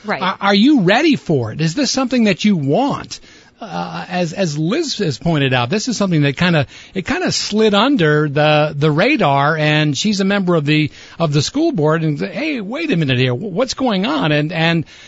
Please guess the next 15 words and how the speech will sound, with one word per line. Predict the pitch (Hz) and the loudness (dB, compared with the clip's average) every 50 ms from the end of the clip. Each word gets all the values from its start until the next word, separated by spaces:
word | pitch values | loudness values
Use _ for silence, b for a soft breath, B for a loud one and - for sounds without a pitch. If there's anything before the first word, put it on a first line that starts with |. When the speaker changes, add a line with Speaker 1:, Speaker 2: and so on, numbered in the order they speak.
| B B B - | B B B -2
Speaker 2:
and | 190 196 196 180 | 0 2 4 4
making | 170 180 180 - 254 240 208 | 4 4 2 2 2 0 2
some | - 254 240 | 2 2 2
noise | 175 143 139 151 202 240 208 | 2 2 2 2 2 2 2
and | 208 | 2
making | 185 190 208 208 233 220 | 2 2 2 2 0 0
some | - - 226 185 143 | 2 0 0 2 2
waves, | 131 131 131 156 196 214 262 | 2 2 2 2 2 2 2
and | 220 | 2
people | 220 240 240 - 220 | 2 2 2 2 2
are | 180 147 | 2 2
hearing | 117 120 143 143 139 135 131 | 2 2 2 2 2 2 2
about | 127 117 120 117 120 165 226 | 2 0 0 0 0 0 -2
it. | 254 196 | -2 -2
The, | 143 139 123 | -2 -2 -2